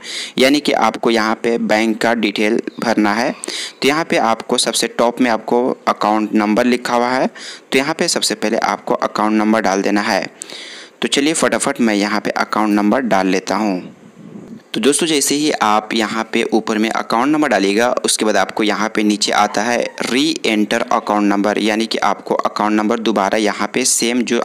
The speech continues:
आपने ऊपर में account number लिखा है, उसी को आपको नीचे डाल देना है। तो चलिए, मैं नीचे भी account number same ही डाल देता हूँ। तो जैसे कि आप देख रहे हैं, यहाँ पे रीएंटर account number में हमने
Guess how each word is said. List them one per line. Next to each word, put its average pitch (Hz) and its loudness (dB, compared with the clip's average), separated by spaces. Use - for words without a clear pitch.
आपने 104 0
ऊपर 120 2
में 143 2
account 113 0
number 107 2
लिखा 104 -2
है, 123 0
उसी 104 0
को - -2
आपको 98 -2
नीचे 107 0
डाल 95 0
देना 98 0
है। 95 -2
तो 131 -4
चलिए, 151 0
मैं 156 2
नीचे 117 0
भी 113 0
account 107 0
number 113 0
same 107 2
ही 127 0
डाल 98 2
देता 95 0
हूँ। 98 0
तो 117 0
जैसे 135 0
कि 185 -2
आप 185 -4
देख 139 2
रहे 147 0
हैं, 143 0
यहाँ 123 2
पे 123 0
रीएंटर 123 -2
account 107 2
number 110 2
में 123 4
हमने 110 2